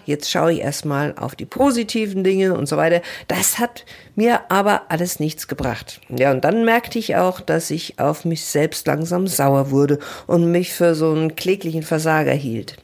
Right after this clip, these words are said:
Ich suhlte mich dann so ein bisschen im Selbstmitleid. Hey, und wer von euch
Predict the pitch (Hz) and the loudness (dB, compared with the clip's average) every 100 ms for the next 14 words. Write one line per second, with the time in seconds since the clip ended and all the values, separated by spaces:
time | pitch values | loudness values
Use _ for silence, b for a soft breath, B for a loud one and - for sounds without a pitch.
0 | - - 156 - 233 220 208 190 185 190 | -16 -6 -4 0 0 2 2 0 0 0
1 | 185 175 185 196 311 - 247 220 180 180 | 2 2 0 0 -2 -2 -2 0 0 0
2 | - - 143 - 117 110 - - - - | -2 -2 -2 -2 -6 -8 -8 -12 -14 -20
3 | B B B 156 160 147 185 190 - 160 | B B B 2 2 4 4 2 0 -2
4 | - 220 190 202 | 0 2 2 0